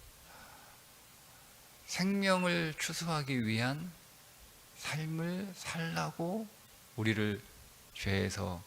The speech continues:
구원하시고 사망에서 구원하셨으니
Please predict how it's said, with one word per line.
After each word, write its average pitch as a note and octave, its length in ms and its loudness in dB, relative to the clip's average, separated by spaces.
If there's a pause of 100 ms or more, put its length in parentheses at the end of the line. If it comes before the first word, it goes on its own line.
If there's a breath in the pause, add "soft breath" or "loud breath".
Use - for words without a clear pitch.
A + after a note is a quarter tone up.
(380)
구원하시고 G2 840 -2 (360)
사망에서 G2+ 720 -4 (420)
구원하셨으니 F#2+ 960 -4